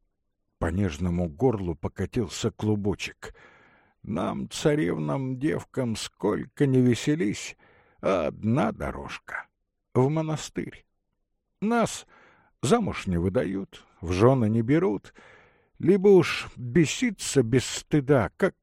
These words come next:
Машка с Катькой. Недаром сестра Софья за власть боролась лютой тигрицей».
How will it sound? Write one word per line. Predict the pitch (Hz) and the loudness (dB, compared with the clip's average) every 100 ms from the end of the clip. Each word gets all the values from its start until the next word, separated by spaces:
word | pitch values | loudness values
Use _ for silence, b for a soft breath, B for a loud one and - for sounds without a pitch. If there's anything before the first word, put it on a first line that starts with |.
| - | -14
Машка | - 57 - 156 151 - - - | -12 -10 -4 0 2 0 -6 -10
с | - | -6
Катькой. | - - - - - _ _ _ _ _ _ _ - | -4 -4 -8 -14 -16 _ _ _ _ _ _ _ -4
Недаром | 160 185 170 131 95 92 | 2 2 4 4 2 -2
сестра | - 117 - 123 107 | -2 -4 -2 -2 -2
Софья | - 160 117 117 107 | 0 2 2 0 2
за | 90 117 | 2 2
власть | 117 127 147 87 80 | 2 4 4 2 -4
боролась | 82 110 127 147 113 95 - | -2 2 4 4 2 -2 0
лютой | 139 190 196 143 120 | 0 0 0 0 -2
тигрицей». | 90 127 78 117 - - - - | 0 -4 -2 -2 -2 -8 -14 -14